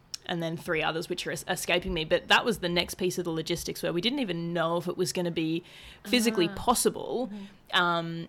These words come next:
Speaker 1: you know, in Australia for me to get around and actually get all these courses done in the, in a six
Speaker 2: <laughs>
Speaker 1: weeks. Oh, we had to do a Yachtmaster theory, which is, like,
Speaker 2: Yep.
Speaker 1: forty hours of something. And again, I had
Speaker 2: You obviously
Speaker 1: no
Speaker 2: retained it all.
Speaker 1: ocean.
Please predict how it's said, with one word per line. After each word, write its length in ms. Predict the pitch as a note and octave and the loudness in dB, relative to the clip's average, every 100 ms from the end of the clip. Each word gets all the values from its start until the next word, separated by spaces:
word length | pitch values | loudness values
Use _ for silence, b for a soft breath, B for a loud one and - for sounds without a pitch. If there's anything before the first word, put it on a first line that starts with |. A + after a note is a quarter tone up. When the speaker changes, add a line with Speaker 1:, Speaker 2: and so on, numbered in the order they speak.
| - | 0
Speaker 1:
you 120 | G3 | 0
know, 160 | E3 E3+ | 2 0
in 500 | - A#3+ A#3+ A3+ - | 2 2 2 -2 -4
Australia 800 | F#3 - - F#3 A#3+ A3+ E3 E3+ - | -6 -4 0 6 8 8 6 2 0
for 120 | F#3 | 0
me 160 | F3 | 2
to 60 | E3+ | 2
get 240 | - E3+ E3+ | 2 4 4
around 380 | E3 E3 E3 D#3+ | 4 2 0 0
and 80 | |
actually 280 | D#3 D#3+ F3+ | 0 -2 -4
get 200 | F3 E3 | 0 2
all 100 | F3 | 4
these 220 | E3 E3+ | 2 0
courses 640 | - - F3 E3+ E3+ E3+ - | -2 0 0 0 -4 -6 -4
done 500 | D3+ D#3 G3+ A#2+ - | -2 0 -2 -4 -6
in 160 | E3+ D#3+ | -6 -4
the, 120 | D#3 | -4
in 140 | F#3+ | -2
a 40 | F3 | 0
six 240 | - F3+ | -2 0
Speaker 2:
<laughs> 20 | B3+ | 0
Speaker 1:
weeks. 160 | F#3 - | 0 2
Oh, 100 | G3+ | 4
we 140 | G3+ | 6
had 80 | B3 | 2
to 80 | B3+ | 0
do 80 | C#4 | -2
a 80 | F#3+ | 2
Yachtmaster 580 | F3 E3+ A3 G#3+ - | 2 4 0 0 -4
theory, 480 | F#3+ - E3 F3 D4+ C5 F#4 | -8 -4 -2 2 2 0 -2
which 180 | C#4 | -2
is, 140 | A3 G#3 | -2 0
like, 120 | F3+ | 2
Speaker 2:
Yep. 140 | A3+ | 0
Speaker 1:
forty 580 | - G#3 G3+ G3 F#3+ F3+ - | 0 2 2 2 -2 -6 -2
hours 560 | E3+ D#3+ G3 G#3+ G#3+ G3 | 2 4 4 4 4 2
of 360 | F3+ E3 - - B B B B B | 0 -2 -10 -20 B B B B B
something. 800 | - - G3 A#3 C#4+ D4 D#4 D#4+ - B B B | -4 2 4 4 4 4 4 -2 -4 B B B
And 200 | G3 F#3 | 6 8
again, 280 | F3+ F#3 D#3+ | 8 8 8
I 100 | E3+ | 6
had 140 | F3+ | 6
Speaker 2:
You 100 | F3 | 6
obviously 260 | B3 C#4 C#4+ | 8 10 12
Speaker 1:
no 160 | C#4+ | 12
Speaker 2:
retained 160 | C4+ A#3+ | 12 12
it 60 | G#3 | 10
all. 60 | |
Speaker 1:
ocean. 720 | G3+ G3 F#3 G3+ F3+ F3 F3+ | 10 10 8 8 6 4 0